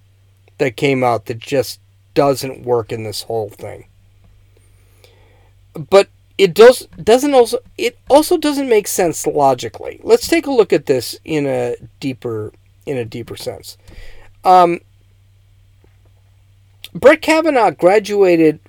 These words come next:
with honors from Yale. Folks, Yale. One of the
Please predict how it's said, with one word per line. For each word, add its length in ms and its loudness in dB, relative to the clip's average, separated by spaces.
with 340 4
honors 520 2
from 680 0
Yale. 440 0
Folks, 580 2
Yale. 800 4
One 380 8
of 160 8
the 260 -8